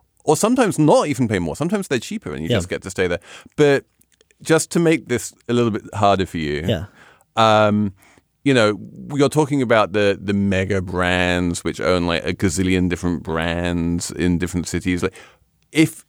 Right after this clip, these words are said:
Speaker 1: if you're not staying at something unique and special and boutiquey, but you are choosing between two different brands and one of them is fifty dollars more, then what makes it worth it?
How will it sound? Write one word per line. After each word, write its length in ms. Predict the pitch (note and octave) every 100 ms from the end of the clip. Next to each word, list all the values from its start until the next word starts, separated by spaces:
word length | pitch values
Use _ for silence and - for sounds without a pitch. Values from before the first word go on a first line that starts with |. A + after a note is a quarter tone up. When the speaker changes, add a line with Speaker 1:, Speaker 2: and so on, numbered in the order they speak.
| _ D3+
Speaker 1:
if 180 | C#3+
you're 160 | E3 D#3+
not 320 | E3+ G3 B2
staying 360 | - D#3+ C3 A#2
at 100 | G2+
something 400 | G#2+ G2 G2 F#2+
unique 420 | F2+ F2 E2+ D#2+
and 120 | F2 E2
special 360 | F#2 F2 E2
and 140 | D#2+ -
boutiquey, 500 | D2 D#2 - - -
but 160 | A2+ A#2
you 500 | A#2 A#2 A2+ G#2 F#2+ _ _ -
are 120 | G#2+
choosing 600 | G2 - C3 C3 A#2 G#2+
between 400 | F#2+ - G2+ F#2
two 160 | E2+ G#2
different 380 | F#2+ F2+ E2 -
brands 1000 | E2 F2+ G2+ D2+ - A#1+ - - - _ - -
and 180 | A#2+ A2
one 160 | F2+ D#2+
of 120 | E2+
them 100 | D2+
is 80 | D2+
fifty 240 | D2+ -
dollars 320 | C2 A#1+ C2
more, 140 | B1+ C#2
then 420 | D#2+ A#2 B2+ G2+
what 160 | D#2+ - _ _ _ -
makes 260 | F2+ E2 -
it 80 | -
worth 220 | E2 -
it? 180 | -